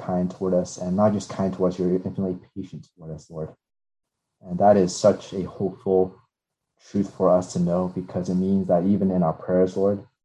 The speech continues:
even when we are still learning how to wrestle with you in prayer, Lord, um, Lord, you do not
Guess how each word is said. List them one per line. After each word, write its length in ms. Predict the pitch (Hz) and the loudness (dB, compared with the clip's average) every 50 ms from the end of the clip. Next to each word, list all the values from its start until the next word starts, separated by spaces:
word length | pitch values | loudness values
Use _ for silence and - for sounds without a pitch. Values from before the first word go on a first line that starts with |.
| _ - | _ -12
even 320 | 101 104 90 101 98 92 | -8 -6 -4 -2 -2 -2
when 220 | 90 87 90 87 | 0 0 0 0
we 260 | 90 92 92 92 92 95 - _ _ _ _ _ | 0 0 0 0 -2 -4 -8 _ _ _ _ _
are 120 | - 98 95 | -2 -2 0
still 260 | - - 110 107 104 | 2 2 4 4 4
learning 280 | 101 98 101 104 104 95 | 4 4 4 4 4 4
how 100 | 104 92 | 4 2
to 60 | 87 | 4
wrestle 520 | 87 87 92 90 90 - 101 90 85 90 | 4 4 2 2 2 0 -4 -4 -6 -4
with 300 | 95 95 95 92 92 - - | -2 0 0 0 0 -4 -6
you 220 | 87 87 87 87 | -4 -4 -4 -2
in 160 | 90 90 87 | -2 -2 -4
prayer, 300 | 87 - - 90 87 87 | -4 -4 -4 -2 -2 -2
Lord, 360 | - - 85 85 85 85 - - _ _ _ _ - | -2 -2 -4 -4 -4 -4 -6 -8 _ _ _ _ -16
um, 280 | 92 82 82 - - - - | -14 -12 -12 -12 -14 -10 -6
Lord, 200 | 90 92 90 90 | -4 -2 0 0
you 100 | 92 92 | 0 0
do 140 | 92 98 95 | 0 0 0
not 400 | 92 90 90 87 - - - | 2 2 2 2 2 -2 -8